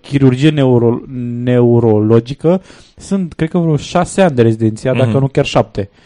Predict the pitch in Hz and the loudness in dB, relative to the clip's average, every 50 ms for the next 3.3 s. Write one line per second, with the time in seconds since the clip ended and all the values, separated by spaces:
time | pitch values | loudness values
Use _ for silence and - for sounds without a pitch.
0 | _ - - - 120 113 107 107 110 135 131 127 117 - 147 135 123 - - - | _ -16 -4 0 0 0 0 0 -2 -4 -4 -6 -2 0 0 0 0 -4 -8 -10
1 | 139 - - 147 123 - 131 123 120 117 113 113 107 113 110 107 - 143 139 135 | -6 -4 -2 -2 -2 -2 -2 -2 0 -2 -2 -2 -2 -4 -4 -2 0 0 0 0
2 | 123 120 123 120 139 131 123 127 127 113 123 113 - 123 113 110 117 110 107 104 | -2 -6 -6 -2 -2 0 0 -2 -4 -6 -8 -10 -10 -12 -10 -8 -8 -6 -6 -8
3 | 98 - - - - _ | -8 -10 -16 -20 -20 _